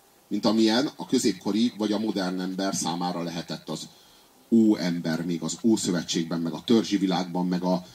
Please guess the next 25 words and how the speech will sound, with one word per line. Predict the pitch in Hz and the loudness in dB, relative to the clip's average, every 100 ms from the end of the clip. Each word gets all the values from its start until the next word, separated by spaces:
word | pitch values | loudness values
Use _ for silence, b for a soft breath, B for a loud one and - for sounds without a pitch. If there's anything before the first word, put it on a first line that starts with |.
| b b | b b
a | - | -2
Hermész | - 151 143 120 104 101 | 4 4 6 4 4 4
és | 101 92 - - | 4 4 2 2
Jézus | 107 101 92 - | 2 2 2 -4
közti | - 82 98 | -4 -4 -4
világban. | 82 73 - - 62 - _ _ _ _ _ _ _ _ _ _ _ _ _ _ b b | -4 -6 -8 -10 -10 -14 _ _ _ _ _ _ _ _ _ _ _ _ _ _ b b
És | b 101 | b -2
akkor | - 117 | 0 4
a | |
Hermész | 180 269 294 196 | 6 8 8 8
és | 170 - | 8 10
Jézus | 151 143 - | 10 10 8
közti | 143 143 | 4 6
világból | 131 127 131 131 | 8 8 6 8
nézve | 127 127 113 120 165 185 - b b b b b b b - | 8 8 8 6 4 2 -8 b b b b b b b 4
a, | 117 113 107 - _ _ _ - - | 8 8 6 0 _ _ _ -4 4
az | 104 101 104 - - - | 6 8 6 0 -8 -4
óember | - 143 135 123 120 120 147 - | 4 8 10 10 8 6 4 0
az | - | -6
a, | - - - | -4 -4 -4
az | 95 | 0
a | 98 | 0
Hermész | 90 - 120 107 87 - - | 0 2 2 2 0 0 -2
előtti | 107 101 - 120 | -4 -4 -6 -10
világ. | - - - | -10 -16 -16